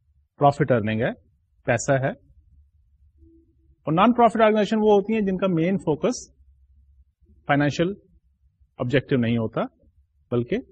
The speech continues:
باقی مقاصد ہوتے ہیں۔ اوکے، let's see،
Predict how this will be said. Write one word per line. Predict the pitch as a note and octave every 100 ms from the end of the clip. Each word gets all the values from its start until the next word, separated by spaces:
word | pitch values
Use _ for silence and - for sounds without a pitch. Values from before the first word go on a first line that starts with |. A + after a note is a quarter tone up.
| _ _ _
باقی | A2+ - C#3
مقاصد | C#3 A2+ G#2+ - G#2
ہوتے | G2 F#2
ہیں۔ | F2+ - - _ _ _
اوکے، | - G#2+ - G3 - - _ _ _ _ _ _ _ _ _
let's | F3+ - C3+
see، | - -